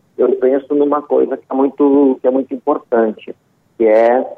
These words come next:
segurança e confiabilidade. É claro que a gente mistura um pouco, né? A gente tá, a gente tá atuando tanto em carro de rua, quanto a gente tá atuando em carro de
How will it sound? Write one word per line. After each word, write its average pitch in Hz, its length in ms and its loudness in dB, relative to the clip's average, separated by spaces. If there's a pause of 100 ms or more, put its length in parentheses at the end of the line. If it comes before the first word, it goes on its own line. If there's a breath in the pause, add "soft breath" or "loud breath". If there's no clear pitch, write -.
(140)
segurança 151 800 0
e - 80 -10
confiabilidade. 135 1040 -2
É 117 40 0
claro 170 320 2
que 131 320 -2 (360)
a 120 80 0
gente 139 280 -6
mistura 151 400 0
um 156 120 0
pouco, 117 280 2
né? 104 100 0
A 107 80 0
gente 117 260 -10
tá, 120 260 -4 (140)
a 107 100 -2
gente 120 320 -12
tá 220 160 -2 (100)
atuando 113 720 0 (120)
tanto 127 400 0
em 127 100 -2
carro 107 320 -4
de 117 140 -4
rua, 104 440 0 (160)
quanto 113 200 0
a 110 40 -2
gente 113 220 -10
tá 107 120 -2
atuando 107 520 -2
em 117 120 -6
carro - 360 -14
de - 80 -20